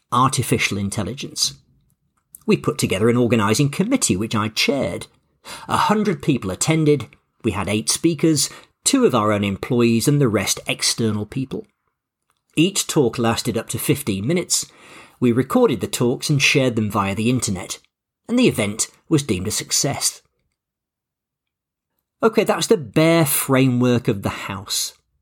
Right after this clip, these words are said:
So let's see if we can turn it into a home and produce a more engaging story. Here we go.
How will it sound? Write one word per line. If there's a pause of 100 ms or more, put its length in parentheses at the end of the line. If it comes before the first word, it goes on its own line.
(640)
So
let's
see
if
we
can
turn
it
into
a
home (420)
and
produce
a
more
engaging
story. (1120)
Here
we
go.